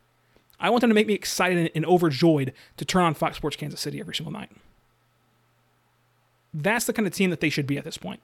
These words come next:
They should be in that stage where even if they lose, even if they're on a ten-game losing streak, it's still fun to watch them 'cause you, 'cause any night they could break out of it. It really feels that way.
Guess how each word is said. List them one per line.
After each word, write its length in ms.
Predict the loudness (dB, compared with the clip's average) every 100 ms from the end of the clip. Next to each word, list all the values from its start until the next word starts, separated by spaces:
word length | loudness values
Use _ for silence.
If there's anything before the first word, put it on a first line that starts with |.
| _ _ _ _ _ -4
They 100 | 0
should 160 | 0
be 80 | 2
in 160 | 0 0
that 220 | -2 -2
stage 440 | -4 -4 -6 -12 -18 -20 _
where 400 | 2 6 6 4 0 -4
even 220 | 2 2
if 100 | 4
they 120 | 2
lose, 480 | 6 6 4 0 -4 -12 _ _ _ _ _ _ _
even 220 | -2 0
if 60 | 0
they're 120 | 0
on 80 | 0
a 60 | 0
ten-game 440 | 2 2 4 2
losing 220 | 2 0
streak, 340 | -2 -4 -6 -14 _ _ _ -2
it's 180 | -2
still 280 | -2 2 2
fun 400 | 2 0 2 2
to 80 | 2
watch 400 | 0 -2 -2 -2
them 120 | -2
'cause 220 | 0 -2
you, 80 | -4
'cause 300 | -8 -8 -8 -2
any 220 | 0 2
night 300 | 0 -2 -2
they 100 | -4
could 120 | 0
break 200 | 0 0
out 140 | 0
of 80 | -2
it. 100 | -4 -10
It 140 | -2
really 280 | 2 4 4
feels 240 | 2 0
that 120 | -2
way. 220 | -4 -8